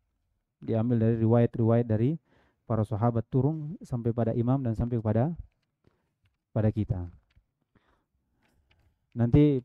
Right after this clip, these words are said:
permasalahan ini untuk tambah di permasalahan di kitab-kitab usul ya. Ini sekedar menjelaskan saja. Saya ndak,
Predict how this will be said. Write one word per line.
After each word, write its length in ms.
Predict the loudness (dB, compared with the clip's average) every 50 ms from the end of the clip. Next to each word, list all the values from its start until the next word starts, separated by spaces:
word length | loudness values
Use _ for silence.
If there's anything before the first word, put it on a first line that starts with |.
| _ -4
permasalahan 460 | -2 0 2 2 2 2 2 2 0
ini 0 | -2 -4
untuk 100 | -4 -2 0
tambah 180 | 0 0 2 2 2
di 80 | 0 0
permasalahan 540 | -2 -4 -4 -4 -4 -2 -2 -2 -2 -2
di 160 | -2 -4 -4 -4
kitab-kitab 500 | -4 -2 -4 -2 -2 -2 -2 -2 -2 -2 _ _ _ _ _ _ _ _ _ _ _ -6
usul 240 | -4 0 2 2 4
ya. 160 | 2 2 0 -2 -8 -12 _ _ _ -14 -8
Ini 120 | -6 -6 -6
sekedar 320 | -6 -4 -2 0 0 0 -2
menjelaskan 480 | -2 -2 0 2 2 0 0 -2 -6
saja. 320 | -6 -6 -6 -6 -8 -10 -12 -12 -8
Saya 160 | 0 2 2 4
ndak, 200 | 4 2 -2